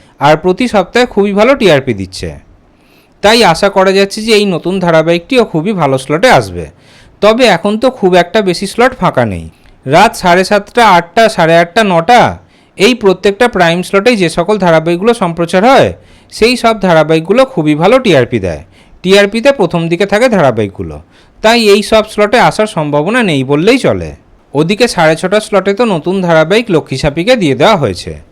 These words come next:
তাই আশা করা যাচ্ছে যে নতুন ধারাবাহিক কম্পাস হয়তো সন্ধে ছটা স্লটে আসবে,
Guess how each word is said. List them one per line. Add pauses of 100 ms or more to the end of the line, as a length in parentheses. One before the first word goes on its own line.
(260)
তাই
আশা
করা
যাচ্ছে
যে
নতুন
ধারাবাহিক
কম্পাস
হয়তো
সন্ধে
ছটা
স্লটে
আসবে,